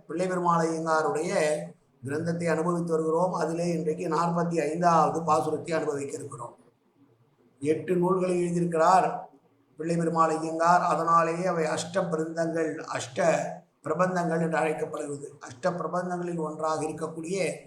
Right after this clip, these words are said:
திருவேங்கட தந்தாதியை தான் கடந்த ஆண்டு முதல் அனுபவித்து வருகிறோம். கடந்த ஆண்டு முப்பத்தாறு பாசுரங்களை அனுபவித்தோம். இந்த ஆண்டு முப்பத்தேழு தொடங்கி எஞ்சி இருக்கிற பாசுரங்களை அனுபவிக்க இருக்கிறோம். அதிலே இன்றைக்கு எட்டாவது நாள் நாற்பத்தி ஐந்தாவது,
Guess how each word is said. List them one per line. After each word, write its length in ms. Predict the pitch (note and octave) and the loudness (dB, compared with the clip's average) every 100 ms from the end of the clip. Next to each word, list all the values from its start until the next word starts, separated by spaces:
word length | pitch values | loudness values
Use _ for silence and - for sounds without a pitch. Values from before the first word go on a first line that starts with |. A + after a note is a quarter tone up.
| - - _ | -20 -20 _
திருவேங்கட 560 | D#3 F3+ F#3 F#3 F3+ E3+ | 0 2 0 -2 -2 -2
தந்தாதியை 600 | D#3+ D#3+ D#3 D3+ D3+ D3 | -2 0 0 0 -4 -2
தான் 260 | F3 F3+ | -2 0
கடந்த 340 | D#3+ D#3 D#3+ D#3+ | -2 -2 2 2
ஆண்டு 240 | D#3+ E3+ | 2 2
முதல் 220 | D#3 E3+ | 0 0
அனுபவித்து 420 | D#3+ D#3+ E3 D#3+ | -2 0 0 0
வருகிறோம். 440 | D3+ D3+ D3+ F3 F3 | 0 0 2 2 2
கடந்த 380 | D3+ D3+ D#3 D3+ | -2 -2 0 2
ஆண்டு 240 | D#3+ F3+ | 2 0
முப்பத்தாறு 600 | D#3+ - E3 E3+ D3+ C#3+ | -4 -4 -4 0 2 2
பாசுரங்களை 500 | - E3 D#3+ E3 D#3+ | -2 -2 -2 0 0
அனுபவித்தோம். 760 | D3 D3+ D3 C#3+ D#3 F#3 F3 - - - - | -2 -4 -4 -2 2 2 2 -4 -12 -16 -12
இந்த 280 | C3 D#3+ E3+ | -6 -2 2
ஆண்டு 220 | E3 F3+ | 2 0
முப்பத்தேழு 640 | F3+ D#3+ F#3 F3 E3+ D#3+ D3 | -2 -4 -4 -4 0 0 0
தொடங்கி 380 | D3+ F3 F#3+ | -2 -4 -2
எஞ்சி 220 | E3 E3+ F3+ | -2 0 0
இருக்கிற 280 | E3 E3 | 0 0
பாசுரங்களை 480 | D3+ D#3+ D#3 D#3 D#3+ | 0 0 0 -2 -2
அனுபவிக்க 440 | E3+ D#3+ E3 D#3+ D#3 | -4 -2 -2 -2 -4
இருக்கிறோம். 360 | C#3+ D#3 E3+ | -4 -2 0
அதிலே 340 | E3+ E3+ F3 E3+ | 0 0 0 0
இன்றைக்கு 340 | D3+ D3+ F3 | -2 -4 0
எட்டாவது 460 | D#3+ F3 F3 E3+ D3 | 0 4 4 4 2
நாள் 200 | D3+ E3 | 0 0
நாற்பத்தி 500 | D3+ F3 E3+ E3+ D3+ | 0 0 -2 -4 -4
ஐந்தாவது, 800 | D#3 F3 E3 D3+ D#3+ C#3+ - | 0 4 4 4 0 -4 -6